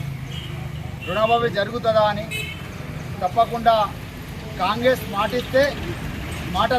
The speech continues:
తప్పదు. ఆనాడు రాజశేఖర రెడ్డి కాంగ్రెస్ గవర్నమెంట్లోనే రుణమాఫీ పూర్తిగా అయింది. ఇప్పుడు ఆగస్టు పదిహేను లోపు రైతు రుణమాఫీ చేస్తానని మరి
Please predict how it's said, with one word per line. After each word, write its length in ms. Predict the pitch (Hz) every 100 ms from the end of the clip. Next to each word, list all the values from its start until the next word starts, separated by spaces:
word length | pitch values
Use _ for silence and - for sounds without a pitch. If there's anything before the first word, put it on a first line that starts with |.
| 233
తప్పదు. 320 | 226 196 - - - - - - - 196
ఆనాడు 340 | 214 220 247 226
రాజశేఖర 460 | 214 233 247 240 240
రెడ్డి 180 | 233 233 - - - - - -
కాంగ్రెస్ 340 | 185 226 247 -
గవర్నమెంట్లోనే 760 | 226 233 233 233 226 240 247 269 - - - - - - - - - -
రుణమాఫీ 460 | 214 247 254 254 254
పూర్తిగా 320 | 240 240 247 240
అయింది. 240 | 240 254 262 - - - - - 196
ఇప్పుడు 300 | - 285 269 226 - - - -
ఆగస్టు 300 | 190 262 277 269
పదిహేను 380 | 240 240 247 240 - - - - - - -
లోపు 300 | 220 269 285 262 226 - - - - - 165
రైతు 220 | 214 254 269
రుణమాఫీ 440 | 262 254 247 247 240
చేస్తానని 680 | 233 247 233 226 226 233 269 - - - - - - - - -
మరి 180 | 214